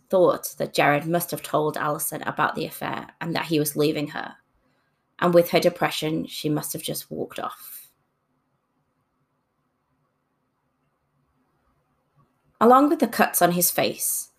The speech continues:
it was made known that Jared also had a cut on the palm of his hand and also red marks going down his chest.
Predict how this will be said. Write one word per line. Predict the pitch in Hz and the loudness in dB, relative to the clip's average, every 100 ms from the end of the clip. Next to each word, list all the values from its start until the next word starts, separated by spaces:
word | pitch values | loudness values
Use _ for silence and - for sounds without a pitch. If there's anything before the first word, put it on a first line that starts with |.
| _ _ _ _ _ | _ _ _ _ _
it | 185 | 2
was | 196 190 | 2 4
made | 190 196 214 | 4 4 4
known | 160 156 | 0 0
that | 165 - | -2 -2
Jared | 160 147 160 170 - | 2 2 2 -2 0
also | 180 170 170 175 | 4 4 2 -2
had | - 160 | 0 -2
a | |
cut | 165 - 165 - | -2 -6 -6 -6
on | 170 | -6
the | |
palm | 170 - 156 160 | -6 -2 -2 0
of | 160 | -6
his | - - | -8 -6
hand | 160 165 - - - _ _ _ _ | -6 -8 -10 -14 -18 _ _ _ _
and | - - | -6 2
also | 175 175 196 180 | 2 4 2 4
red | 160 165 | 4 4
marks | 180 151 151 - | 0 0 0 -2
going | - 151 151 | -4 -2 -2
down | 156 151 147 | -4 -4 -4
his | 165 165 | -4 -6
chest. | - - 135 - - - | -8 -12 -10 -10 -10 -16